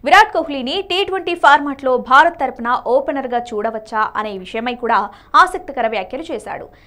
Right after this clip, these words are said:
జట్టు తరపున మనకు అవసరమైన ఎంపికలు అందుబాటులో ఉండటం ఎప్పుడూ మంచిదే. టీ ట్వంటీ ప్రపంచ కప్కు మంచి జట్టు కూర్పుతో వెళ్లడం చాలా ముఖ్యం. జట్టులో ప్లేయర్లు ఫ్లెక్సిబిలిటీని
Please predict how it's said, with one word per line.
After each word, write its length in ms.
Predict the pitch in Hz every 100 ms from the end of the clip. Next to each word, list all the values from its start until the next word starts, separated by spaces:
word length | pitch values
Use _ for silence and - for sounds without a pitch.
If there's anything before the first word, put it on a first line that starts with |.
| _ 254
జట్టు 220 | 359 427 415
తరపున 280 | 381 294 277 285
మనకు 220 | 262 277 -
అవసరమైన 480 | 226 277 330 285 262 214
ఎంపికలు 340 | 190 262 247 269 -
అందుబాటులో 460 | 208 226 294 285 269
ఉండటం 240 | 214 208 269 320 202 190
ఎప్పుడూ 240 | 185 240 277
మంచిదే. 300 | 196 - - - _ _ -
టీ 100 | 269
ట్వంటీ 220 | 311 294 302
ప్రపంచ 320 | 233 240 240 247
కప్కు 280 | 214 - 330 302
మంచి 260 | 220 330 381 311
జట్టు 220 | 302 302 294
కూర్పుతో 360 | 254 262 277 233
వెళ్లడం 260 | 220 233 294 -
చాలా 280 | 190 214 294
ముఖ్యం. 300 | 285 - - - _ _ - 208
జట్టులో 320 | 240 359 359 349 359
ప్లేయర్లు 420 | 302 349 349 339 349
ఫ్లెక్సిబిలిటీని 600 | 320 320 349 349 330 302